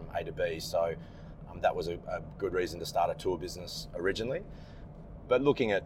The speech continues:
at beer, um, specifically now and, and what else we can offer on a tour and, and offer,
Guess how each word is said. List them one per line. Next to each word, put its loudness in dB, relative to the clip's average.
at 4
beer, 4
um, -6
specifically 2
now 10
and, 4
and 0
what 12
else 10
we 8
can 4
offer 4
on 4
a 0
tour 12
and, 6
and 0
offer, 8